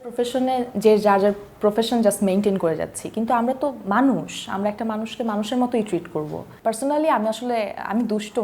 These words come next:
মানুষ, কিন্তু আমি বেয়াদব না। As a aunty, সে যখন ডিরেক্টর, এবং দুইটা জায়গা থেকে আমি তাকে যথেষ্ট রেসপেক্ট দিয়েছিলাম। আমি যখন সেট থেকে চলে এসেছিলাম, আমি তাকে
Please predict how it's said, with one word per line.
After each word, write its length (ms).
মানুষ, 180
কিন্তু 220
আমি 80
বেয়াদব 340
না। 60
As 100
a 20
aunty, 380
সে 100
যখন 180
ডিরেক্টর, 480
এবং 120
দুইটা 180
জায়গা 280
থেকে 160
আমি 180
তাকে 240
যথেষ্ট 260
রেসপেক্ট 440
দিয়েছিলাম। 440
আমি 180
যখন 160
সেট 240
থেকে 140
চলে 260
এসেছিলাম, 480
আমি 160
তাকে 140